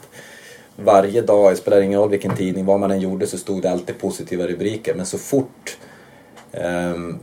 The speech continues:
det började gå lite sämre så då vart man en hackekyckling istället. Så det är väl klart att det var en jobbig tid. Men man försökte liksom spela lite tuff och lite cool och ruska av sig, men det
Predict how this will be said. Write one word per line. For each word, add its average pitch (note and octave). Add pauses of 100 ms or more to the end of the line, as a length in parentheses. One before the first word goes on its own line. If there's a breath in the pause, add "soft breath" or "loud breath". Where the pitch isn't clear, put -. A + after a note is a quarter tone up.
det F#2
började F#2
gå F2+
lite -
sämre E2+ (320)
så -
då F#2+
vart G2
man F#2
en E2+
hackekyckling -
istället. D#2
Så -
det G#2+
är G#2+
väl A2
klart E2+
att D#2
det E2
var D#2+
en E2
jobbig E2
tid. - (360 loud breath)
Men G2
man G#2
försökte G2+ (160)
liksom G2
spela E2+
lite E2+
tuff E2
och E2+
lite E2
cool E2
och D#2+ (220)
ruska E2
av D#2+
sig, -
men E2
det A2